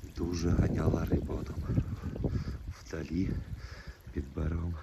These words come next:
дуже гуляла. Е, це другий нерест у нас, не знаю чому. Е, бува таке, прокоментуйте, не знаю. Ловимо далі. Випу-,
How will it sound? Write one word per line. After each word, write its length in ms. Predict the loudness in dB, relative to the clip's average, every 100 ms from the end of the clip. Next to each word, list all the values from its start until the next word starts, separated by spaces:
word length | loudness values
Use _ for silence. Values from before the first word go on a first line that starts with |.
| -10 -12 -4
дуже 300 | 4 4 4
гуляла. 640 | 0 0 0 2 0 -2 -6 -2 -2 -2 -8 -4 0
Е, 60 | 0 2
це 80 |
другий 500 | 2 2 2 2 4
нерест 400 | 2 2 0 4 6
у 120 | 6
нас, 220 | 6 4
не 160 | 4 4
знаю 260 | 4 4
чому. 400 | 6 6 4 4 2 0 -2
Е, 600 | 0 4 4 2 -2 -10 -8 -8 -8 -8
бува 220 | 0 2 2
таке, 280 | 0 -4
прокоментуйте, 760 | -4 -4 -4 -4 -2 -2 -4 -4
не 140 | -4
знаю. 240 | -4 -6 -6 -4 -6 -6 -8 -10 -10 -10 -12 -12 -10 -8 -6 -4 -4 -2
Ловимо 240 | -2 -2
далі. 280 | -2 -2 -4 -10 -8 -8 -10 -14 -14 -12 -12 -12 -12 -12 -8 -10 -10 -20 -20 -20 -16 -14 -12 -12 -10 -10 -10 -18 -8 -6
Випу-, 220 | -4